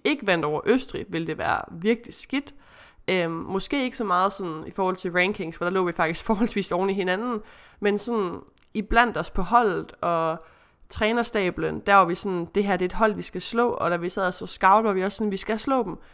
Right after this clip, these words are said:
Og det gav jo bare et andet pres. Øhm, der var en af mine holdkammerater, eller faktisk et par stykker, der var sådan, "Hvordan forbereder du dig til de her kampe, der er så vigtige?" Øhm, og jeg tror, at for mig så er tricket, at jeg forbereder mig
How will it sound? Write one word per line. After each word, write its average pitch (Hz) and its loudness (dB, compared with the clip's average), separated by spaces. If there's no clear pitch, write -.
Og 196 -2
det 233 -4
gav 247 2
jo 208 4
bare 185 4
et 180 2
andet 180 -2
pres. - -2
Øhm, 175 -2
der 220 6
var 214 8
en 254 4
af 214 4
mine 202 2
holdkammerater, 170 4
eller - -6
faktisk 185 2
et 180 -6
par 180 0
stykker, 226 0
der 165 2
var 165 2
sådan, 196 -2
"Hvordan 180 0
forbereder 214 2
du 156 -2
dig 151 0
til - -8
de 185 -2
her 175 -4
kampe, 208 0
der 175 0
er 170 0
så 180 -4
vigtige?" 180 -4
Øhm, 165 -4
og 220 6
jeg 208 6
tror, 277 6
at - 2
for 202 2
mig 208 6
så 247 0
er 220 2
tricket, 247 0
at 190 -4
jeg 196 -2
forbereder 220 2
mig 165 -2